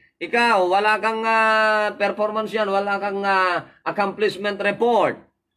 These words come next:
Ah, kumilos ka." Ah, didikdikin na naman. Pero ano na, na kayang nangyari dito sa mga P N P Lasam? Kasi mo na po si O P Biyernes na until now,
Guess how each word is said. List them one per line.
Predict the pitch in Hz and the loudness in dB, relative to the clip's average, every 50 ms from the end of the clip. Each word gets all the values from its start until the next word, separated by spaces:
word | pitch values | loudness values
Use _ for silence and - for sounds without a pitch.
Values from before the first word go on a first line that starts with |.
| _ _ | _ _
Ah, | - 131 - - 190 | -6 -4 -4 -2 -2
kumilos | 202 220 254 247 220 214 208 - | -2 0 0 0 0 -2 -4 -4
ka." | - 247 240 226 190 143 - - - _ _ _ _ _ _ _ _ _ - | -2 0 2 2 2 0 -2 -8 -18 _ _ _ _ _ _ _ _ _ -12
Ah, | 117 120 117 | -8 -8 -4
didikdikin | 117 143 170 170 190 175 165 165 180 180 185 180 180 | -4 -4 -2 -2 -2 -2 -2 -2 -2 -2 -2 -2 -2
na | 180 | -2
naman. | 180 175 190 214 208 175 143 123 - _ _ _ _ _ _ _ | -2 -2 -2 -2 -2 -2 -4 -8 -12 _ _ _ _ _ _ _
Pero | - 151 160 180 180 | -10 -8 -6 -4 -4
ano | 185 190 190 | -4 -4 -4
na, | 196 196 | -4 -4
na | 190 190 | -6 -6
kayang | 180 190 190 196 196 190 190 190 190 | -4 -4 -2 -2 -2 -2 -4 -4 -4
nangyari | 190 190 190 190 190 190 185 196 | -4 -4 -2 -2 -2 -2 -2 -2
dito | 175 180 180 180 180 | -2 -4 -4 -4 -4
sa | 180 190 175 | -6 -4 -2
mga | 185 185 185 180 | 0 0 -2 0
P | 185 185 185 | -2 -2 -2
N | 180 175 175 165 | -2 -4 -4 -2
P | 190 190 180 180 180 180 175 175 170 170 | -2 -2 -2 -2 -2 -2 -2 -2 -2 -2
Lasam? | 175 175 165 208 185 165 127 104 - - _ _ _ _ _ - | -2 -2 -2 -2 -2 -2 -2 -4 -8 -16 _ _ _ _ _ -4
Kasi | 123 135 139 147 147 170 | -2 0 0 0 -2 -2
mo | 165 170 170 165 | -4 -4 -4 -4
na | 175 170 165 160 | -2 -2 -2 -2
po | 160 175 175 170 165 | -2 -4 -6 -4 -2
si | 170 175 175 | -2 0 0
O | 170 165 165 | 0 -2 -2
P | 175 175 156 | -2 -2 -2
Biyernes | 165 165 165 165 175 175 165 - | -2 -2 -2 -2 -4 -6 -6 -6
na | 160 156 | -6 -6
until | 160 151 165 170 175 175 | -6 -4 -4 -4 -4 -2
now, | 185 180 160 143 139 139 135 - _ | 0 2 2 2 2 0 -2 -8 _